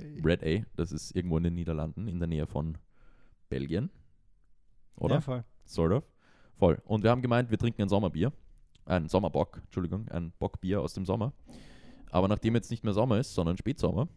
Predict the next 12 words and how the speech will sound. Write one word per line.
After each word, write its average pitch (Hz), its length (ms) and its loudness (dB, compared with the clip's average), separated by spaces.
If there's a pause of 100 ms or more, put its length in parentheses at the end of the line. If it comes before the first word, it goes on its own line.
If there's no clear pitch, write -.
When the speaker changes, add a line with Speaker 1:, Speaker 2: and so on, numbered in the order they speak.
(280)
Speaker 1:
wie 92 180 0
das 90 180 0
Anfang 90 240 0
Oktober 87 320 2
der 82 80 0
Fall 87 160 4
ist, - 240 -4 (460)
trinken 123 260 2
wir 123 60 6
jetzt - 260 0
ein 104 320 2 (220)
gereibte 110 920 4